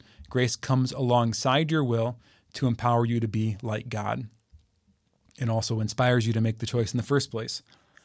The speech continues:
All right, so that is the res tantum of the sacrament. So one thing that comes up from time to time are the,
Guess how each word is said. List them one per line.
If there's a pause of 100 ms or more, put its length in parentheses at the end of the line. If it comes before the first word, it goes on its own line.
(420)
All
right,
so
that
is (640)
the
res
tantum
of
the
sacrament. (640)
So
one
thing
that
comes
up
from
time
to
time
are
the,